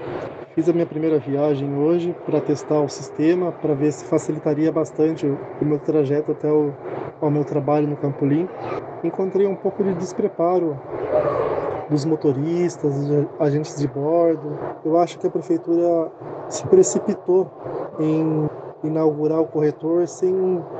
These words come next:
devidos treinamentos mais intensificados,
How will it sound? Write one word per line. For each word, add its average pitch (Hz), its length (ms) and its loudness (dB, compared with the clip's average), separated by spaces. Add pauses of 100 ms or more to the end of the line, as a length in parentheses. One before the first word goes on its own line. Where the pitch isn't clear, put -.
(200)
devidos 170 460 4
treinamentos 165 640 0
mais 151 280 2
intensificados, 156 920 -2